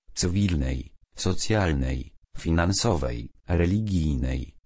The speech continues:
pokój Boży, który dał zrozumienie tym, którzy go nie mieli, strzeże naszych serc. Chwała niech będzie Panu, że ujął moc swoją. Jego prawda jest naszą tarczą i puklerzem,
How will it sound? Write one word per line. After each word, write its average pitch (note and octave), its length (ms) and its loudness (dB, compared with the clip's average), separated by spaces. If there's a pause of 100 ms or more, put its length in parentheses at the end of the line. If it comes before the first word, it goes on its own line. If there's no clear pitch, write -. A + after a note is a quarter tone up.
(140)
pokój D#2 460 0
Boży, D2 600 0 (200)
który E2+ 380 2
dał G#2+ 360 0
zrozumienie E2 840 2
tym, D#3 360 4 (200)
którzy F2+ 380 2
go D#2+ 200 2
nie F2+ 160 4
mieli, C2+ 540 0 (200)
strzeże G#2+ 600 2
naszych F2 480 2
serc. - 520 -4 (680)
Chwała F2 480 2
niech D#2+ 320 2
będzie D2+ 440 2
Panu, C#2+ 540 -2 (200)
że E2 280 0
ujął A2 360 4
moc E2 300 2
swoją. B1+ 800 -2 (460)
Jego G2+ 400 4
prawda B2 500 4
jest A2+ 420 2
naszą G2 460 4
tarczą F2 640 2
i F2+ 140 -2
puklerzem, E2+ 760 2